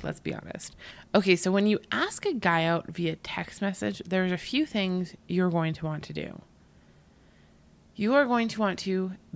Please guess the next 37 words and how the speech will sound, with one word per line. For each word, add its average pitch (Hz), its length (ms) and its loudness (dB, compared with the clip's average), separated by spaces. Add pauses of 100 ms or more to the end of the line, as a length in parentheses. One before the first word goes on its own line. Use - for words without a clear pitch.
(100)
be 175 200 0
direct. - 680 -2 (240)
Be 170 180 -2
so - 720 2
clear 185 280 0
about 160 220 0
what 76 140 -4
you're 151 100 -6
asking, - 520 -10 (420)
because 202 260 2
over 226 300 4
text 208 280 -2
message, 196 360 -6
we 180 400 -4
lose, 160 420 -2
or 165 240 -4
over 277 180 0
text, - 640 -6
period, - 640 -2 (460)
we 247 240 2
lose 180 400 2
so 185 260 2
much 185 240 0
of 175 60 -6
that 175 160 2
emotion 175 720 -2 (400)
and, 156 720 0 (160)
and 160 380 -2
that, 151 840 -4 (300)
um, 156 720 -6
we're 185 120 2
not 208 320 6
able 185 320 0
to 170 140 -12
see 180 280 -4
through - 380 -12
the, 170 120 -8